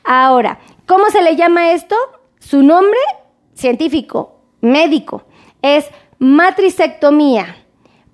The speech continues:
parcial, bilateral del primer dedo,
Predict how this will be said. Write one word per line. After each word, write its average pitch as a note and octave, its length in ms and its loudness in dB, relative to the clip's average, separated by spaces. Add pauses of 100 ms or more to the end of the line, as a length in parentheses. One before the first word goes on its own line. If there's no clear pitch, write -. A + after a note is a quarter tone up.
parcial, B3 1000 -2 (540)
bilateral C4 1160 0 (420)
del B3+ 320 0
primer C4 440 0
dedo, E4+ 280 2